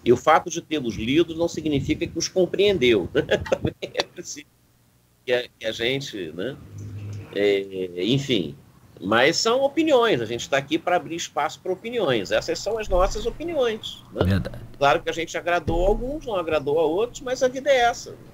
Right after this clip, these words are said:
Speaker 1: Não somos, não sejamos inimigos de ninguém, por favor, né?
Speaker 2: Uhum.
Speaker 1: A gente tem que aprender a conviver com a divergência. Enxergue naquele que pensa diferente, não o inimigo,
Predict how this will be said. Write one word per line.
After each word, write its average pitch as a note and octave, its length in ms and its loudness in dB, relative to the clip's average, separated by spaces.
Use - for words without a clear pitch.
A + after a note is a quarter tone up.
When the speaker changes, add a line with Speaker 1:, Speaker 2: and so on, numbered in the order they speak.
Speaker 1:
Não D3+ 160 6
somos, G#3 380 2
não F3+ 120 2
sejamos G3+ 520 0
inimigos G#3+ 480 -6
de C4+ 80 -6
ninguém, A3+ 380 0
por - 160 -8
favor, D#3+ 460 0
né? C#3 140 -10
Speaker 2:
Uhum. A#2 240 10
Speaker 1:
A - 40 -2
gente C#3 200 2
tem E3 120 -6
que - 100 -2
aprender D3 400 2
a E3+ 60 6
conviver D#3+ 520 -4
com E3 100 -6
a E3+ 60 0
divergência. D3+ 720 -8
Enxergue F3+ 640 2
naquele D3 460 -6
que C3+ 160 -12
pensa C3 440 -8
diferente, A#2 840 -10
não D#3 280 2
o A3+ 40 -4
inimigo, E3 500 -4